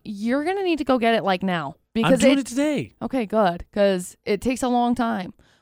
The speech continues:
Speaker 1: When I ended up getting my driver's license, I was supposed to be getting my driver's license. I got it right after Christmas. And I didn't get it for a month and a half.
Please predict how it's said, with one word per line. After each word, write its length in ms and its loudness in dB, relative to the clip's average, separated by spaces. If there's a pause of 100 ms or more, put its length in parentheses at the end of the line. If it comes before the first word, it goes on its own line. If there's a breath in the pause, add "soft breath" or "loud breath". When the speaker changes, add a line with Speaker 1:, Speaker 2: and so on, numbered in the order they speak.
Speaker 1:
When 140 0
I 120 4
ended 160 0
up 100 2
getting 220 2
my 140 4
driver's 300 4
license, 360 2
I 80 2
was 120 -2
supposed 280 -6
to 60 -8
be 80 -6
getting 180 -4
my 140 0
driver's 320 -2
license. 840 -2 (680)
I 80 -8
got 160 0
it 180 -2 (680)
right 320 2
after 360 -4
Christmas. 1000 -8 (1400)
And 120 0
I 120 2
didn't 320 -2
get 200 0
it 200 -2
for 680 -2
a 40 -18
month 360 -8
and 80 -6
a 40 -6
half. 440 -6